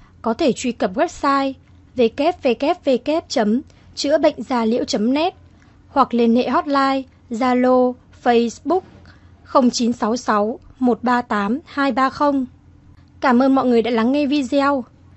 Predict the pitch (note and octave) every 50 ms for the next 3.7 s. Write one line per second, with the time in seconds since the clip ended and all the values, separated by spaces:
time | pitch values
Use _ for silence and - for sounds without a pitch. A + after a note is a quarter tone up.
0 | - - - B3+ B3+ - - G#3+ A3 A3+ D4 C#4 B3+ A#3 - C#4 D#4 - - D4
1 | D4 C#4+ C#4+ C#4 C4 - - - - - - - B3 B3 C4 B3+ B3+ B3+ B3 A#3+
2 | A#3 - - - A3+ - - C4+ B3 A#3+ - C#4 A#3+ G3 E3 A3 A3 G3+ - B3+
3 | A#3 A3+ - A#3+ A#3+ - - - B3+ A#3 A3+ A3 A3+ G#3+